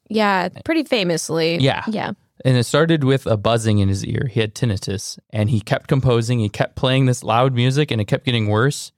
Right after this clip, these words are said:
Speaker 2: When he died in eighteen twenty-seven, he could really only hear out of one ear. He did do this very dramatic music in a lot
Speaker 1: Yeah.
Speaker 2: of his songs, right?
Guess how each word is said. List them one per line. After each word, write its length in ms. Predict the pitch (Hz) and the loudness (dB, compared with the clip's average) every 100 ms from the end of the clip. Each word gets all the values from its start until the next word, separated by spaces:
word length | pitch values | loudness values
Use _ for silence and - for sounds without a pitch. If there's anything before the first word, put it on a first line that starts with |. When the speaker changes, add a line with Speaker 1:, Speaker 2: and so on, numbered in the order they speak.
| _ | _
Speaker 2:
When 200 | 110 107 | -8 -4
he 120 | 110 | -2
died 300 | 107 107 113 | 0 0 0
in 40 | |
eighteen 240 | 104 107 110 | -2 -4 -6
twenty-seven, 600 | 107 101 - 101 113 123 | -4 -4 -2 -2 -2 -4
he 200 | 110 101 | -4 -6
could 320 | - 101 92 _ | -4 -4 -6 _
really 420 | 113 110 131 127 117 | -2 2 2 2 2
only 260 | 113 107 | 2 2
hear 200 | 101 104 | 2 2
out 120 | 101 | 2
of 100 | 101 | 0
one 240 | 101 98 101 | -2 -2 0
ear. 420 | 101 104 139 139 _ | -2 0 0 -2 _
He 100 | 135 | -10
did 380 | 113 120 123 107 | -4 0 0 0
do 160 | 113 101 | 0 2
this 200 | 98 - | 0 -2
very 280 | 110 107 104 | 0 0 2
dramatic 580 | 104 101 104 104 98 | 0 2 2 0 0
music 540 | 104 107 98 101 - - - | 0 0 0 -4 -6 -14 -6
in 100 | 101 | -2
a 60 | |
lot 140 | 104 98 | 0 2
Speaker 1:
Yeah. 120 | - | 0
Speaker 2:
of 60 | |
his 80 | - | 0
songs, 480 | 107 110 - - - | 0 0 -2 -8 -10
right? 140 | - | -12